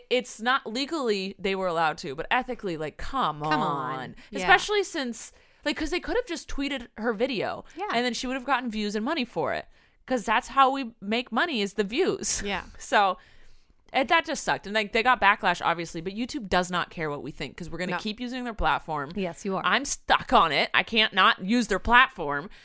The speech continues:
Speaker 1: And so they can basically get away with whatever they want at this point.
Speaker 2: Hmm. Not good.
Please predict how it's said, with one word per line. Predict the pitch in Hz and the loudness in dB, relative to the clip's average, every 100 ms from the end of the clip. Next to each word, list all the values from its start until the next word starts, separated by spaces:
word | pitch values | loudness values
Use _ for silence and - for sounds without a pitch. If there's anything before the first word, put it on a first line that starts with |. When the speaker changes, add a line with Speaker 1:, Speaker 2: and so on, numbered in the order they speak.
| - | -14
Speaker 1:
And | - | -6
so | 208 | 0
they | 226 | 0
can | 277 | 2
basically | 240 220 - 220 | 2 2 0 -2
get | 175 | 0
away | 180 151 | 2 0
with | 151 | -2
whatever | 143 110 | -4 -6
they | 127 | -8
want | 131 | -10
at | 92 | -10
this | - | -10
point. | - - - _ - | -8 -8 -10 _ -8
Speaker 2:
Hmm. | 202 170 - - - - _ - - _ 202 196 | -8 -8 -12 -20 -20 -20 _ -20 -20 _ -6 -4
Not | 202 175 | -6 -6
good. | - | -2